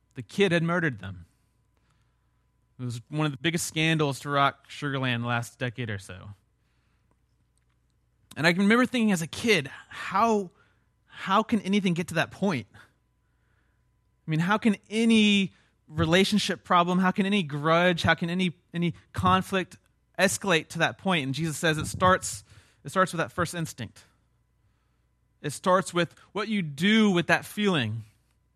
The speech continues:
when someone wrongs you or you are wronged and you become angry. There's no place actually in the New Testament that will tell you not to become angry.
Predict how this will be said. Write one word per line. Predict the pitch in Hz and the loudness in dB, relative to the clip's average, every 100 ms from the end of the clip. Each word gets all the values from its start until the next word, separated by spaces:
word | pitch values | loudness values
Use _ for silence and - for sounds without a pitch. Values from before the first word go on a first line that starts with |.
| _ _ _ _ _ _ _ _ _ | _ _ _ _ _ _ _ _ _
when | 147 139 | -10 -6
someone | 160 151 | -4 0
wrongs | 156 165 165 147 | 2 2 0 0
you | 160 | -2
or | 147 | -2
you | 139 139 | -2 0
are | 139 139 | 0 0
wronged | 139 139 131 120 117 - _ _ _ _ _ _ _ _ _ _ | 0 0 0 -2 -8 -12 _ _ _ _ _ _ _ _ _ _
and | 131 | -6
you | 127 | -6
become | 117 - | -6 -6
angry. | 120 131 123 95 95 107 _ _ _ _ _ _ _ _ _ _ _ _ _ _ _ _ | -2 -2 -4 -8 -10 -14 _ _ _ _ _ _ _ _ _ _ _ _ _ _ _ _
There's | 165 160 | -2 2
no | 214 285 | 4 4
place | - 247 247 | 2 2 4
actually | 196 175 196 | 2 2 -2
in | |
the | 175 | -2
New | 180 | 0
Testament | 190 185 156 | 0 0 -4
that | |
will | 147 | -6
tell | - | -4
you | 170 | -4
not | 139 147 165 165 | -2 2 2 0
to | 147 | -8
become | 131 143 | -6 -4
angry. | 123 127 107 92 | -2 -2 -4 -10